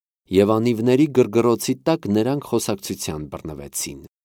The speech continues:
Գնացքը նրանց անընդհատ ցնցում էր։ Տեղավորվելով հիվանդի կողքին, Անետան նրան պահպանում էր ցնցումներից։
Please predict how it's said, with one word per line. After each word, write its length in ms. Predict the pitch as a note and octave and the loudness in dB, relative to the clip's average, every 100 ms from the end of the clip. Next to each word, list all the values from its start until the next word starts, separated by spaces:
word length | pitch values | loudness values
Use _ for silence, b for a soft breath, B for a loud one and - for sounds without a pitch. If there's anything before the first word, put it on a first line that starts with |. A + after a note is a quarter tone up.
| _ _ _ _ _ _ _ _ _ _ _ - | _ _ _ _ _ _ _ _ _ _ _ 0
Գնացքը 440 | A#2+ D#3+ F3 - | 4 4 2 0
նրանց 300 | D3+ D3+ F#3 | 2 2 2
անընդհատ 560 | C#3 B2 B2+ - D3+ - | 2 2 -2 -2 -4 -4
ցնցում 560 | - C#3+ C3 - G2 C#2+ | -6 -4 -4 -6 -8 -10
էր։ 180 | - - _ _ _ _ _ _ _ | -14 -20 _ _ _ _ _ _ _
Տեղավորվելով 720 | G2+ G2 G2+ A2 G#2 A#2 D3+ | 2 4 4 4 4 4 4
հիվանդի 480 | C#3+ G#2+ G#2 G#2 A2 | 2 0 0 0 -2
կողքին, 580 | G2+ G2+ F#2 - E3+ E3+ D3+ - _ | -2 -2 -2 -2 0 2 0 -6 _
Անետան 480 | B2+ C#3+ E3 D3 B2 | 0 2 2 2 2
նրան 280 | A2+ D3 E3 | 2 2 0
պահպանում 640 | - C3 - - A2 F#2 | 0 -2 -2 -2 0 -2
էր 180 | D#2+ E2 | -4 -6
ցնցումներից։ 1000 | - - D#2 - D#2 D2+ D2+ C#2+ C#2+ - | -8 -10 -8 -10 -10 -10 -12 -14 -14 -10